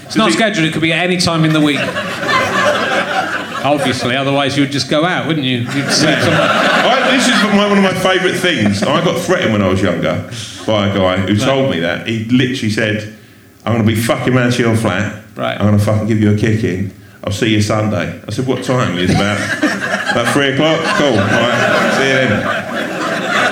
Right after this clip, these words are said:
Speaker 2: Good luck with that, mate. Uh, I'll go with the, I'm gonna go with the barbed wire.
Speaker 1: Okay.
Speaker 2: For
Speaker 1: That's
Speaker 2: pubic
Speaker 1: not,
Speaker 2: hair.
Speaker 1: you get your, you get your winky caught on it.
Speaker 2: Yeah, I've got a small dick anyway.
Speaker 1: <laughs> Okay.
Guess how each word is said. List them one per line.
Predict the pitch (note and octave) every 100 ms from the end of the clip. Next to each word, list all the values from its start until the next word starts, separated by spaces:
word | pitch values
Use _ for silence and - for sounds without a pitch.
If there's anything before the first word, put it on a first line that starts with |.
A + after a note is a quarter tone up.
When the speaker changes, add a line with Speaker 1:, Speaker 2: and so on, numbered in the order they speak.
| - - -
Speaker 2:
Good | C3+
luck | C3+ C3
with |
that, | G#2 G#2
mate. | A2 - - - - - -
Uh, | C3+ - C#3
I'll | C#3
go | C3+ A#2
with | A2 A2+
the, | G#2+ G#2+ A#2+
I'm | B2 B2+
gonna | C3+
go | C3 A#2
with | A2 A2
the | A2 G#2 G2+
barbed | G2+ G2 F#2
wire. | F2+ F#2 F#2 D#3
Speaker 1:
Okay. | D3+ C#3+ C3+
Speaker 2:
For | -
Speaker 1:
That's | F#2+
Speaker 2:
pubic | F#2+
Speaker 1:
not, | -
Speaker 2:
hair. | - F#3
Speaker 1:
you | F3+
get | F3+ D#3+
your, | E3+ E3
you | E3+
get | E3 D#3+
your | D#3 C#3+ - -
winky | D3+ D#3+ D#3+ D3
caught | - C3+ C3
on | C3
it. | -
Speaker 2:
Yeah, | - D#3+ D3+
I've | -
got | G2+
a |
small | G2+ G2 F#2
dick | F2+ F2
anyway. | F2+ F2 F2 -
Speaker 1:
<laughs> | -
Okay. | - A3 G3+